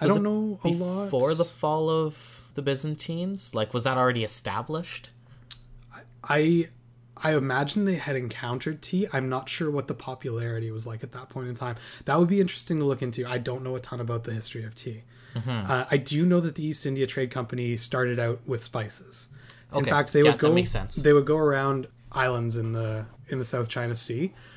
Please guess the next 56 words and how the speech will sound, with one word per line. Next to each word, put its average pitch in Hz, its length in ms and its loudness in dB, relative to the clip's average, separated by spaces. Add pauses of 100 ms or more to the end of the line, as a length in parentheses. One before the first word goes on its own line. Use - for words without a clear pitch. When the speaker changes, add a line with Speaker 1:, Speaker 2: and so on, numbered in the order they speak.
(140)
Speaker 1:
trying 131 200 4
to 123 40 0
find 120 260 -2
places 117 440 -4
that - 240 -6
would 123 380 -2
be 123 180 -4
suitable 117 520 -4
to 123 120 -8
grow 117 340 -4
different 113 400 -8
spices. - 680 -12 (240)
Speaker 2:
Okay. 170 240 -2 (100)
Speaker 1:
So - 160 2
they 127 120 4
would 123 100 2
try 135 200 4
and, 131 80 2
like, 120 120 -2
transplant 135 580 -6
it 147 120 -2
there 156 200 0
and 131 120 0
go, 123 100 0
like, 113 180 -2
"This 127 160 -4
is 123 100 -4
our 117 240 0
island. 123 300 0
We're 117 80 -2
gonna 117 200 -2
grow 117 220 0
as 113 100 -2
many 117 180 -4
spices 117 440 -6
as 110 120 -8
we 113 80 -6
can 127 260 -8
here." 117 320 -4 (160)
Speaker 2:
Yeah. 113 140 2 (180)
Speaker 1:
They 127 120 2
would 120 120 0
leave 123 220 0
plantations 120 720 -2
there 110 280 -4 (320)
and 131 140 -4
try 120 220 0
and 113 120 -2
sell 131 300 0
it 117 180 -2 (680)
at 123 160 -2
a 110 60 0
slight 117 300 -2
discount 117 520 -2
in 117 180 -2
Europe, 117 460 0